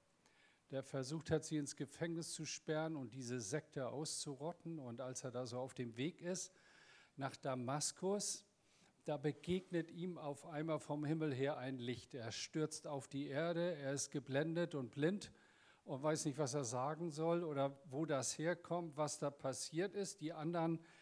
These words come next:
Begleiter von ihm, die haben gar nichts mitgekriegt. Und dann fängt eine Stimme an, zu ihm zu sprechen, so wird es berichtet in der Bibel. "Warum verfolgst du mich?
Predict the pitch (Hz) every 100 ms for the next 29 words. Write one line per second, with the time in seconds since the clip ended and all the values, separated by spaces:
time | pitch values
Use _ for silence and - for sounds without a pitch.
0 | - - 160 156 151 160 185 180 175 175
1 | 165 151 165 160 143 156 147 147 147 -
2 | 180 - 202 - 196 - - - - -
3 | - - - _ - 156 156 170 170 170
4 | 156 139 - - - _ _ _ _ _
5 | - 185 185 180 170 170 156 - 185 170
6 | 156 156 - 151 156 143 156 147 - 156
7 | 127 135 117 127 127 131 131 - 147 127
8 | 131 139 - 120 113 - 113 98 104 -
9 | 127 165 156 175 175 - - 151 - -
10 | 165 160 - - 120 101 98 - -